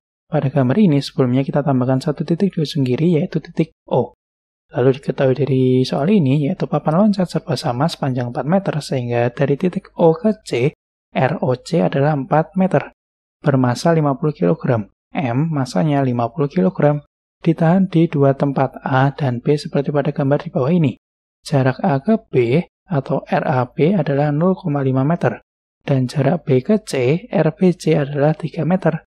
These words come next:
Seorang peloncat indah meloncat dari ujung papan loncat di titik C dengan menjejakkan kakinya ke papan dengan gaya total rata-rata sebesar sepuluh pangkat tiga Newton. Maka F C di titik C di sini ya, gaya yang diberikan sepuluh pangkat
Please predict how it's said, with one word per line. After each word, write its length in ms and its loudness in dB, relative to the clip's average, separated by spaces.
Seorang 420 2
peloncat 400 2
indah 380 2
meloncat 500 0
dari 220 0
ujung 340 -2
papan 400 0
loncat 300 -2
di 80 -4
titik 400 -4
C 340 0
dengan 320 0
menjejakkan 560 0
kakinya 400 2
ke 160 -2
papan 480 0
dengan 260 0
gaya 240 0
total 380 0
rata-rata 480 -2
sebesar 400 -4
sepuluh 400 -2
pangkat 400 -4
tiga 160 0
Newton. 480 0
Maka 560 0
F 240 -6
C 400 0
di 80 -6
titik 220 -6
C 160 0
di 20 -14
sini 220 0
ya, 160 2
gaya 320 2
yang 80 -6
diberikan 480 0
sepuluh 480 -2
pangkat 320 -2